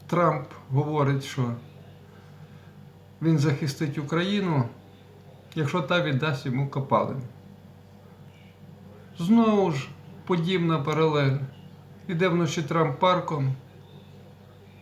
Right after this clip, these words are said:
чує крики, він дістає ліхтарика, світить у вічі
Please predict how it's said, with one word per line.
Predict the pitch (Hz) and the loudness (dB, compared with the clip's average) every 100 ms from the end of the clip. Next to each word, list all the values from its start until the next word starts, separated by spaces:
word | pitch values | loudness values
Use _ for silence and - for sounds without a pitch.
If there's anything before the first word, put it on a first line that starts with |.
| - - - - - - - - - - - - - - - - - - - - - - | -20 -20 -20 -20 -20 -20 -20 -20 -20 -20 -20 -20 -20 -20 -20 -20 -20 -20 -20 -20 -20 -10
чує | - 185 170 | -2 0 2
крики, | - 180 185 180 170 156 - - - - - - - - - - - - - - - - - - - - - | 2 2 2 0 -2 -2 -6 -18 -20 -20 -20 -20 -20 -20 -20 -20 -20 -20 -20 -20 -20 -20 -20 -20 -20 -20 -10
він | 165 165 | -2 0
дістає | 147 143 - 165 160 | 0 -2 0 2 2
ліхтарика, | 147 - 180 165 160 165 147 | 0 -2 2 2 0 -2 -2
світить | 131 - 180 165 165 - - - - | -2 -4 -6 -2 -2 -4 -10 -20 -10
у | 135 | -4
вічі | 127 170 - - 139 | 0 0 0 0 0